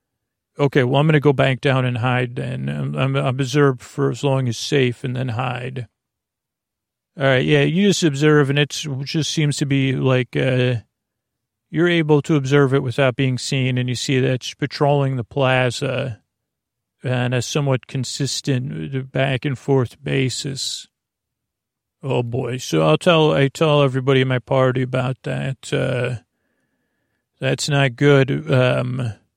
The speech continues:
where, uh, where's the gem, Wada? Yeah, I have it. Okay, could I use it, or could you go up and then keep an eye out for that steam giant?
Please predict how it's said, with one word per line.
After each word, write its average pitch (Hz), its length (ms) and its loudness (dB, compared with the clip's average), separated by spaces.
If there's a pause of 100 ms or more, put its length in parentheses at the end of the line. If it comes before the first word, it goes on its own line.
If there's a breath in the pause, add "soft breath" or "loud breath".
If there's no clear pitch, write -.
(160)
where, 180 640 2 (460)
uh, 139 340 0
where's 151 420 0
the 139 140 0
gem, 127 420 0
Wada? 131 580 -6 (720)
Yeah, 135 500 -2
I 127 60 0
have 123 340 0
it. 135 160 0 (920)
Okay, 139 380 2
could 156 240 -2
I 160 160 2
use 170 460 0
it, 170 120 2
or 139 120 0
could 139 240 -4
you 156 180 0
go 147 320 4
up 139 260 2
and 135 240 -2
then 131 280 -2
keep 180 180 -4
an 165 80 2
eye 151 140 2
out 147 160 0
for 147 120 0
that 135 160 2
steam 170 440 0
giant? 127 640 -4